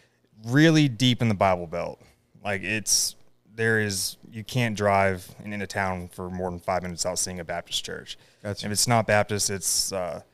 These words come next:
Speaker 1: Assembly of God, um, Pentecostal, you know,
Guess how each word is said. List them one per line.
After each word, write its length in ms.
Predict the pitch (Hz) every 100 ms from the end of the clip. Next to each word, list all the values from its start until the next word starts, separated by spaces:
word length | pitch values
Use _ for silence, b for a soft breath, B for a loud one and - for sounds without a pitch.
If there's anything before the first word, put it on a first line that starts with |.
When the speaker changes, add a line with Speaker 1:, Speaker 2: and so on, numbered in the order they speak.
| _ _ _ -
Speaker 1:
Assembly 340 | - 117 107
of 100 | 98
God, 400 | 92 95 95 90 - 85
um, 280 | 92 90 90
Pentecostal, 720 | 110 101 98 92 - 95 90
you 80 | 87
know, 140 | 87